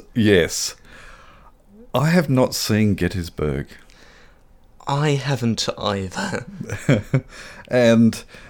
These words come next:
Speaker 1: uh, unfortunately, unlike, uh, last week's, was it last week that, um, one of our dinosaurs is missing?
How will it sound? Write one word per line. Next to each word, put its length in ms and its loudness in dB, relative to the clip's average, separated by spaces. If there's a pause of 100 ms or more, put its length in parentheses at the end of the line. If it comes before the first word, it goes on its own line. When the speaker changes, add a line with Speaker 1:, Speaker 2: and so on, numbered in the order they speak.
(220)
Speaker 1:
uh, 420 0
unfortunately, 960 2
unlike, 800 4
uh, 600 4
last 480 4
week's, 840 -4
was 140 -6
it 80 -6
last 300 -2
week 180 -2 (220)
that, 340 -6
um, 720 0 (1000)
one 160 -4
of 80 -4
our 120 0
dinosaurs 500 -2
is 140 -8
missing? 400 -6